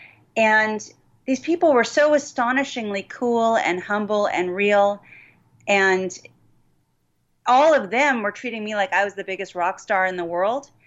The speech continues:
And I felt completely humbled to be in a room with them because, I mean, I'm sorry, booking a voiceover gig compared to winning an Ameri-, an Olympic gold medal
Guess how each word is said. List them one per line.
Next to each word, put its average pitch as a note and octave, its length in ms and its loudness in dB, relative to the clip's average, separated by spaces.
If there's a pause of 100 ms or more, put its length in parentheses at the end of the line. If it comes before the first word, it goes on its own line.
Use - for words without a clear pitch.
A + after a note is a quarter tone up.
(220)
And A3 160 -4
I C#4 240 2 (100)
felt G3 300 -2
completely G#3 480 -10
humbled G3 380 -6
to G3+ 100 -14
be G#3 120 -4
in F#3+ 60 -2
a F#3+ 80 0
room G3 220 -2
with F3 180 -4
them G#3 300 2
because, E3+ 380 -6
I G3+ 100 0
mean, F#3+ 300 -6
I'm G3+ 120 0
sorry, E3 540 0 (320)
booking A#3+ 300 0
a G#3 60 -2
voiceover G#3+ 480 0
gig A3+ 220 -2
compared G3+ 320 -2
to G3+ 80 -8
winning G3 340 -4
an G3+ 140 -4
Ameri-, F#3 480 0
an G3+ 80 -4
Olympic G#3+ 420 -4
gold G#3 280 0
medal G#3 440 -2